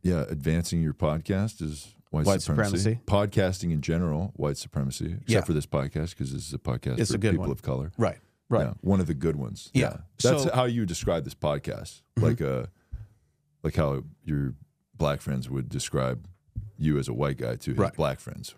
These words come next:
Speaker 1: One of the good ones.
Speaker 2: Which is totally what they say about us.
Speaker 1: Yeah,
Speaker 2: Not
Speaker 1: and
Speaker 2: that
Speaker 1: not
Speaker 2: they're
Speaker 1: what
Speaker 2: like
Speaker 1: we say about them
Speaker 2: No.
Speaker 1: to, you know,
Speaker 2: No.
Speaker 1: our buddies.
Speaker 2: No.
Speaker 1: Yeah.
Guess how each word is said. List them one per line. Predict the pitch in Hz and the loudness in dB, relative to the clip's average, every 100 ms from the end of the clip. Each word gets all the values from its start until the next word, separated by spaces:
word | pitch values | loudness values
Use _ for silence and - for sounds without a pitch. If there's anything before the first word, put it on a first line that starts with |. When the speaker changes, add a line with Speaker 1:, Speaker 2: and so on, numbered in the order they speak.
| _ | _
Speaker 1:
One | 80 | -2
of | 65 | 0
the | 58 | -2
good | 71 64 | -4 -4
ones. | - | -4
Speaker 2:
Which | 127 101 | -2 -2
is | 95 | 0
totally | 123 101 95 | 2 2 0
what | 92 98 | -2 -2
they | 95 92 | -2 -2
say | 98 | -2
about | 82 87 69 | -2 -2 -2
us. | 90 - - | -4 -4 -2
Speaker 1:
Yeah, | 78 52 - | 0 -2 -2
Speaker 2:
Not | - 101 | 2 2
Speaker 1:
and | 76 | 4
Speaker 2:
that | |
Speaker 1:
not | 85 | 2
Speaker 2:
they're | 85 107 | 2 4
Speaker 1:
what | 80 | 2
Speaker 2:
like | 82 | 4
Speaker 1:
we | 98 92 | 2 2
say | - 78 | 2 0
about | 67 69 65 | 0 -2 0
them | 82 67 55 | -2 -2 0
Speaker 2:
No. | 117 110 | 2 2
Speaker 1:
to, | 64 55 - _ _ - | 0 -6 -10 _ _ -4
you | |
know, | 71 - 117 _ | -4 -4 -12 _
Speaker 2:
No. | 110 | 2
Speaker 1:
our | 78 | 2
buddies. | 67 - - - - - | 0 -6 -10 -16 -20 0
Speaker 2:
No. | 110 98 - - - | 2 2 -4 -4 2
Speaker 1:
Yeah. | 82 - | 2 0